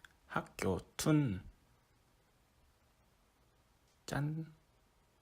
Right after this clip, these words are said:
안녕하세요. 배추쌤입니다. 본 영상은 배추쌤의 학교 툰 프롤로그 영상입니다.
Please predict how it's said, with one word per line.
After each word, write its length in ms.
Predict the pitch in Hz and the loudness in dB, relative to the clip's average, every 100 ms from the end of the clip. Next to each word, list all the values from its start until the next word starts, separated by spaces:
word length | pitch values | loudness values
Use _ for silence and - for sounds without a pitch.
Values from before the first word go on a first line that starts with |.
| _ _ _ _ _ _ _ - - - - _ _ _ _ _ _ - - - - - - - - - - - - - _ - | _ _ _ _ _ _ _ -20 -20 -20 -20 _ _ _ _ _ _ -20 -20 -20 -20 -20 -20 -20 -20 -20 -20 -20 -20 -20 _ -4
안녕하세요. 880 | - 120 117 120 117 117 131 170 190 - - - | 4 6 6 4 2 4 4 2 -2 -10 -18 -10
배추쌤입니다. 1000 | - 151 - 135 127 104 - 107 101 - - - - - - | -6 -2 2 4 4 2 0 -2 -2 -6 -20 -20 -20 -20 -4
본 220 | - 147 | 6 8
영상은 600 | 110 120 131 107 127 202 - - | 8 6 6 6 6 2 0 -6
배추쌤의 760 | 131 - 139 - 110 120 151 | -4 -2 -2 2 2 4 2
학교 400 | 160 - - 71 | 0 -6 -2 -4
툰 280 | - 107 170 - - | 0 0 0 -4 -8
프롤로그 480 | - 170 165 131 147 | 0 4 6 4 4
영상입니다. 720 | 120 104 117 95 87 - - | 2 2 2 0 -2 -4 -8